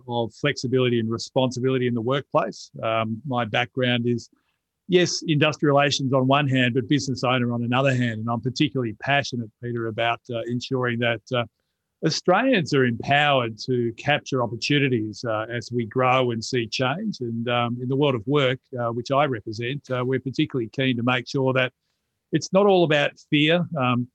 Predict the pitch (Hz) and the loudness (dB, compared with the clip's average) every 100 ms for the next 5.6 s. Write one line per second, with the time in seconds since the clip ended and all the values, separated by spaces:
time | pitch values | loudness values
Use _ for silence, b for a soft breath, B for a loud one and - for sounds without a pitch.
0 | _ - - 151 151 143 120 127 131 120 | _ -10 -4 0 2 0 -2 0 0 0
1 | 127 131 143 139 123 131 131 131 135 120 | -4 0 4 4 2 0 2 2 2 0
2 | 110 107 110 - 123 113 110 104 - 123 | -2 -4 -4 -4 -2 -2 -4 -6 -4 0
3 | 120 123 127 127 120 - 165 160 - 143 | 0 0 0 -2 -4 -2 0 0 0 0
4 | 156 196 180 139 131 127 131 143 127 - | 2 0 2 2 2 2 0 -4 -2 0
5 | 151 143 143 135 139 | 0 2 2 2 2